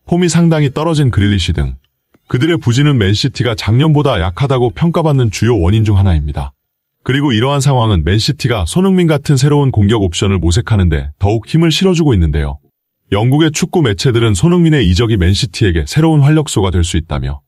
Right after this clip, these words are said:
그의 빠른 스피드와 놀라운 골 결정력은 맨시티의 공격을 강화할 수 있는 중요한 요소가 될 것이라고 평가하고 있습니다. 그 주된 원인은 손흥민에게서는 맨시티 윙어들이 가진 약점들을 찾아볼 수 없기 때문입니다.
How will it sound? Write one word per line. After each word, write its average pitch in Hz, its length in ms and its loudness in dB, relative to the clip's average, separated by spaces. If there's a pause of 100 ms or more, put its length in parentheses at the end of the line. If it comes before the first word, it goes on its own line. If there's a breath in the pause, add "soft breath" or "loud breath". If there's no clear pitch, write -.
(400)
그의 135 200 -2
빠른 151 280 -2
스피드와 131 500 0
놀라운 110 420 0
골 143 160 0
결정력은 82 640 -2 (520)
맨시티의 147 540 0
공격을 131 400 2
강화할 117 380 0
수 - 160 -2
있는 95 240 0
중요한 120 400 0
요소가 113 340 0
될 98 160 -2
것이라고 85 540 -4
평가하고 170 420 0
있습니다. 78 500 -2 (480)
그 131 140 -2
주된 147 240 0
원인은 120 380 0
손흥민에게서는 143 840 2
맨시티 101 460 0
윙어들이 104 440 0
가진 95 280 0
약점들을 104 520 -2
찾아볼 165 400 0
수 - 160 -2
없기 87 240 -4
때문입니다. 82 640 0